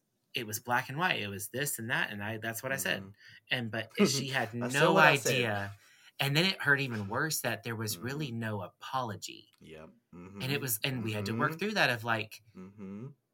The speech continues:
Speaker 1: you apologizing doesn't, like, you can apologize for a situation. You don't
Speaker 2: Mm-hmm.
Speaker 1: have to apologize even when you don't think you did it wrong.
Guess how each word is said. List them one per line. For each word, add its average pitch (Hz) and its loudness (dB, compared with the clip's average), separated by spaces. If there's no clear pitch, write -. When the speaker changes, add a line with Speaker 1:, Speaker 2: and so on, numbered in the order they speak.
Speaker 1:
you 151 -2
apologizing 117 -4
doesn't, 135 -4
like, 123 -2
you 180 2
can 214 -2
apologize 139 -4
for 143 -4
a 113 -2
situation. 107 -4
You 131 0
don't 175 2
Speaker 2:
Mm-hmm. - -6
Speaker 1:
have 147 6
to 139 2
apologize 110 -4
even 135 -4
when 147 -2
you 135 -4
don't 135 -6
think 113 -8
you 120 -6
did 107 -4
it 104 -6
wrong. 107 -8